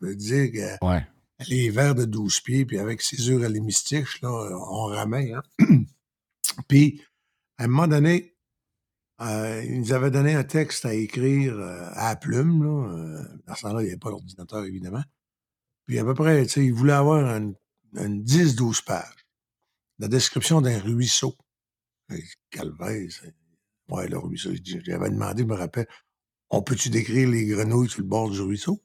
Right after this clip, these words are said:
Speaker 1: Hein ?
Speaker 2: Oui.
Speaker 1: Puis il m'avait dit, je vais te donner un, je vais te donner un conseil, t'as, t'as, tu sais, il dit, « T'écris déjà pas mal. » Il dit, « Le style, faut que ce soit un jaillissement de la, de, de la personne. » C'est pour ça qu'on dit le style, c'est l'homme, hein ?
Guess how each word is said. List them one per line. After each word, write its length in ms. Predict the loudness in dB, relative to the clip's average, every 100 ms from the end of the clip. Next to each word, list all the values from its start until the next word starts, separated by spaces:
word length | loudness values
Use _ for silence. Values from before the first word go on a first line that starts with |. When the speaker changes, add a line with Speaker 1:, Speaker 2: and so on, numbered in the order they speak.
| _ -6
Speaker 1:
Hein ? 120 | -6 -6 _ _ _ _ _ -4
Speaker 2:
Oui. 180 | 0 0 -2 _ -4
Speaker 1:
Puis 120 | 2
il 40 |
m'avait 320 | 6 8 8
dit, 360 | 8 8 10 8
je 60 | 4
vais 100 | -4
te 40 | 0
donner 280 | 4 6 4
un, 260 | 2 -2 -2
je 40 |
vais 80 | 0
te 60 |
donner 260 | 4 4 4
un 60 | 2
conseil, 420 | -2 -4 -6 -6
t'as, 160 | -8 -10
t'as, 280 | -10 -12
tu 40 | -10
sais, 120 | -6
il 180 | -4 -4
dit, « 140 | -8
T'écris 340 | -2 -2 2 2
déjà 300 | 4 4 2
pas 180 | 2 0
mal. » 300 | 0 -2 -8 _ _ _ _ _ _ _ _ _ _ _ -6
Il 120 | -2
dit, « 400 | 2 4 2 0
Le 160 | -2 0
style, 720 | 0 2 6 6 6 2 -2 -10 _ _ _ _
faut 180 | -6 -4
que 60 | -2
ce 100 | -2
soit 220 | 2 2
un 60 |
jaillissement 760 | 2 2 2 0 0 2 2 0
de 140 | -4
la, 240 | -4 -6 -6
de, 400 | -4 -2 -4 -4
de 140 | -2
la 140 | -2
personne. » 460 | -2 -2 -2 -2 -4
C'est 60 | -6
pour 80 | 0
ça 120 | 0
qu'on 160 | 2 0
dit 140 | -2
le 120 | -2
style, 320 | -2 2 2 2
c'est 200 | -2 -4
l'homme, 300 | -4 -4
hein ? 100 | -8